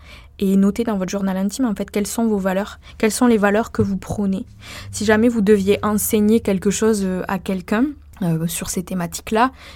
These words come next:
qu'est-ce que vous auriez envie de lui conseiller ? Et c'est appliquer ces conseils à soi-même.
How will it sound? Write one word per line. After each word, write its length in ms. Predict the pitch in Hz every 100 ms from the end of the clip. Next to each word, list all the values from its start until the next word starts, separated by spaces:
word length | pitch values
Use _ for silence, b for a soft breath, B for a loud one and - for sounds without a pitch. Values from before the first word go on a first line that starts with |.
| B -
qu'est-ce 200 | 214 -
que 120 | 214
vous 200 | 196 202
auriez 240 | 208 208
envie 280 | 196 196 214
de 80 | 220
lui 180 | 196 -
conseiller ? 680 | 202 196 - 208 196 -
Et 60 | 208
c'est 240 | - 214 -
appliquer 480 | 226 - 226 - 254
ces 160 | -
conseils 580 | 220 208 208 - 233 277 B B B
à 140 | - 196
soi-même. 600 | - - 214 196 208